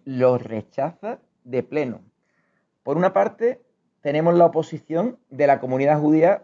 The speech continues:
ortodoxa y ultraortodoxa, los llamados Haredim, temerosos de Dios, la comunidad, eh, orta-, o, ult-, ultraortodoxa, que, mm, principalmente residía en Europa. Eh, por otra parte, eh, los judíos,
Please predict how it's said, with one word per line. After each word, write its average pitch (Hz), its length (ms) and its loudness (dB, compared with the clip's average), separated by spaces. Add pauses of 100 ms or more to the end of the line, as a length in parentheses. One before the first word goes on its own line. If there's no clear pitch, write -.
ortodoxa 151 880 -2
y 135 80 -14
ultraortodoxa, 110 840 -8
los 110 200 -6
llamados 117 360 -2
Haredim, 123 480 -2 (480)
temerosos 117 460 -2
de 117 60 -4
Dios, 131 240 -4 (340)
la 107 140 -12
comunidad, 127 640 -2
eh, 127 380 0
orta-, 123 280 -4
o, 123 400 -4
ult-, 123 340 -12
ultraortodoxa, 123 880 -8 (400)
que, 113 540 0
mm, 107 300 -6
principalmente 127 880 -4
residía 127 500 -4
en 127 80 -2
Europa. 156 500 0 (880)
Eh, 123 300 -2
por 123 140 -2
otra 131 200 2
parte, 147 520 0 (440)
eh, 120 1080 2
los 120 220 -2
judíos, 139 920 2